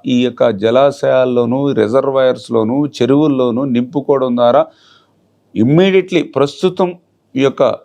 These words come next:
సాగునీరు అందించడంతో పాటుగా రాబోయేటువంటి రెండు మూడు నెలలకు కూడా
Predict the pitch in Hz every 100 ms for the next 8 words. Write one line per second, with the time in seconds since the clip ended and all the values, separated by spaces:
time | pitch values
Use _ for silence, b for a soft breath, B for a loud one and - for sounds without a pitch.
0 | _ - 131 156 170 165 156 139 147 139
1 | 143 143 131 131 - 127 113 123 156 170
2 | 107 110 147 156 180 185 180 175 165 135
3 | 143 151 151 156 156 139 131 160 190 180
4 | - 160 175